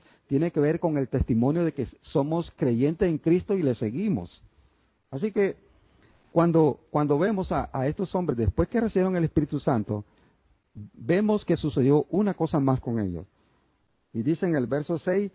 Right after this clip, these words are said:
"Y habiéndole impuesto a Pablo las manos, vino sobre ellos el Espíritu Santo, y hablaban en lengua y profetizaban". Así que una de las cosas que sucede cuando nosotros tenemos el Espíritu Santo es que queremos hablar de Jesús.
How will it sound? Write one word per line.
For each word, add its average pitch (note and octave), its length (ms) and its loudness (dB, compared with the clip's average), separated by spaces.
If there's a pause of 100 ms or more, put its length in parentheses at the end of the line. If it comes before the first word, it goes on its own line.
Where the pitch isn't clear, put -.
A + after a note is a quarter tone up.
(300)
"Y C3 140 -2
habiéndole F3+ 500 0
impuesto F#3 380 0
a E3 40 2
Pablo D#3+ 220 2
las C#3+ 140 4
manos, C3 340 2
vino F#3+ 220 2
sobre F#3 280 0
ellos F3+ 100 4
el F3 80 4
Espíritu D#3 380 -2
Santo, C3 360 2
y B2+ 100 0
hablaban B2+ 540 0
en A#2+ 200 0
lengua G3 380 2
y C#3+ 100 -2
profetizaban". G#2+ 800 -2 (1080)
Así D#3 220 -8
que D#3+ 240 0
una G3 200 -2
de A3+ 60 0
las G#3 140 -2
cosas F#3 300 -2
que D3+ 120 0
sucede C#3+ 460 0
cuando A2+ 340 -2
nosotros C#3+ 480 -4
tenemos E3 320 0
el G#2 80 2
Espíritu E3 380 2
Santo G#2+ 560 -6 (800)
es - 160 2
que D#3 120 -2
queremos D3 420 0
hablar A#2 360 0
de A2+ 120 0
Jesús. - 520 -4